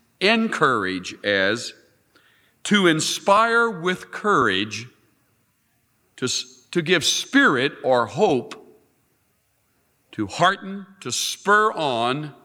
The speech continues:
to stimulate, to give help.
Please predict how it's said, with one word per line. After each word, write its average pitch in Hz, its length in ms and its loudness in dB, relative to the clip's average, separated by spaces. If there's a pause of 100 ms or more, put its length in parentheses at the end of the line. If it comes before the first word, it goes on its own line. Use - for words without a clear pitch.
(1160)
to 135 80 -6
stimulate, 143 880 0 (1160)
to 165 100 -6
give 202 220 4
help. 175 460 -2